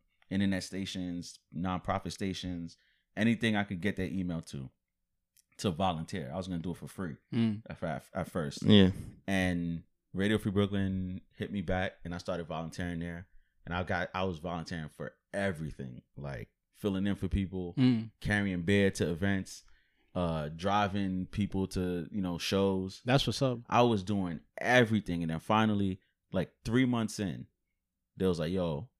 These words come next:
Speaker 1: we got a slot open up for a show, and we wanna give it to you." The, the managers voted, and they unanimously, unanimously decided to give you a show.
Speaker 3: Fire.
Speaker 1: So that's when Ben Talks was born in August.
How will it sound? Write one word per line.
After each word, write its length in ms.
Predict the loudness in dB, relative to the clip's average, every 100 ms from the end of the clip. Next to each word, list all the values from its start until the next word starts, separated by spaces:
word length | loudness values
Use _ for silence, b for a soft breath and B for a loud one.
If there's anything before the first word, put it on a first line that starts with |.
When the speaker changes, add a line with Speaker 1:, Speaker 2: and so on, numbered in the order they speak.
| -8
Speaker 1:
we 80 | -2
got 180 | 0
a 40 | 0
slot 260 | 0 2
open 200 | 2 0
up 100 | -4
for 100 | -4
a 40 | -6
show, 360 | -4 -6 -8 -12 _ _ _ _ _ _ _ _
and 540 | -6 -4 -4 -6 -10 -14 _ _ _
we 120 | -6 -2
wanna 200 | -2 -2
give 180 | -4 -6
it 80 |
to 100 | -6
you." 140 | -6 -8 -6
The, 80 | -6
the 60 |
managers 360 | -2 -2 -2 -4
voted, 440 | -2 0 0 -4 -8 _ _ _
and 240 | -6 -4 -2
they 60 |
unanimously, 760 | 0 0 0 0 -2 -6 -8 -10 -10
unanimously 680 | -6 -2 0 2 0 0 -4
decided 400 | -4 -2 0 -2
to 60 | -6
give 200 | -8 -8
you 80 | -8
a 40 |
show. 220 | -8 -10 0
Speaker 3:
Fire. 440 | 10 12 12 8 0
Speaker 1:
So 120 | -2
that's 220 | 4 4 4
when 120 | 0
Ben 200 | 2 2
Talks 240 | 0 -2
was 80 | -4
born 260 | -6 -4 -4
in 60 |
August. 640 | -2 -4 -4 -8 -10 -14